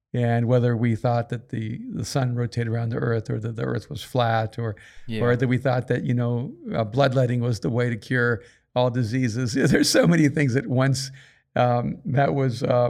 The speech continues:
Speaker 1: orthodoxy. Now we know it's just superstition. There were things that once were heresy that now we know are orthodoxy. And I think the main thing is,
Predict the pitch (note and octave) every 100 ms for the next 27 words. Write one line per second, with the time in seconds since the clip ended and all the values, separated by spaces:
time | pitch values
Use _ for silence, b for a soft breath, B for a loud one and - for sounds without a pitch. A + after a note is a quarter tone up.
0 | - D3 C#3 B2+ B2+ B2 - A#2+ B2+ C3
1 | B2+ B2 B2 A#2+ - - C3 B2 A#2 B2+
2 | A#2+ A#2+ A#2 A#2 A#2+ A#2 C3 A#2 A#2+ C3
3 | A#2+ C3 B2+ - A#2+ A#2 A#2+ - A#2+ G#2+
4 | B B B C3 B2+ B2 A#2+ A#2 A#2 -
5 | B2 A#2+ A2+ A#2 - B2+ A2 - b b
6 | b - C3+ C#3 C3 D3 B2+ A#2 C3 B2+
7 | A#2 A2+ A2